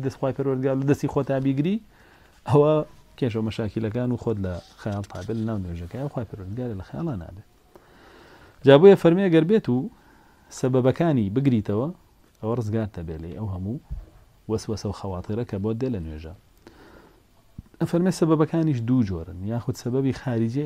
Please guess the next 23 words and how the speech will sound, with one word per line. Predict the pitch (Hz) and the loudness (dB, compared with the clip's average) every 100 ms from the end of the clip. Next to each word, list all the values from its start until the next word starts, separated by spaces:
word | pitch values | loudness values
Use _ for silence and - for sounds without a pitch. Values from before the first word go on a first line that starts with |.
| 135 | -6
یاخود | 120 147 - | -8 -8 -8
سەبەبی | 110 113 135 160 - _ 101 | -8 -6 -6 -8 -12 _ -8
باتینیە. | 87 87 90 82 78 82 | -6 -6 -6 -6 -8 -10
سەبەبی | 135 170 160 | -8 -6 -6
خارجی | 147 151 143 | -4 -4 -4
یانی | 156 151 | -6 -6
لە | 135 | -4
دەرەوەی | 123 90 82 | -4 -6 -10
خۆتە، | - - 139 147 _ _ _ _ _ _ _ _ _ _ _ _ _ _ _ | -14 -12 -12 -12 _ _ _ _ _ _ _ _ _ _ _ _ _ _ _
کۆنتاکتی | - 123 151 143 - 104 | -4 -2 -2 -4 -4 -6
تۆیە | 110 92 | -4 -6
لەگەڵ | 87 98 98 | -6 -8 -8
چواردەورێ، | 92 85 82 78 82 - _ _ _ _ _ _ _ _ | -10 -10 -10 -12 -16 -20 _ _ _ _ _ _ _ _
پەیوەندی | 139 120 110 107 | 0 2 0 -2
تۆ | 110 | -4
لەگەڵ | 92 98 - | -4 -6 -6
چواردەورە. | 90 82 80 78 - _ _ - | -8 -8 -12 -14 -18 _ _ -16
تر | 131 | -2
پەیوەندی | 123 113 110 120 | 0 2 0 -2
ماڵیە، | 101 90 98 104 101 95 | -2 -4 -2 -2 -4 -6
پەیوەندی | 95 87 95 - | -10 -8 -10 -8
کۆمەڵایەتیە، | 95 87 82 82 90 120 104 104 | -8 -8 -8 -12 -10 -8 -8 -8
پەیوەندی | 90 85 85 | -10 -10 -10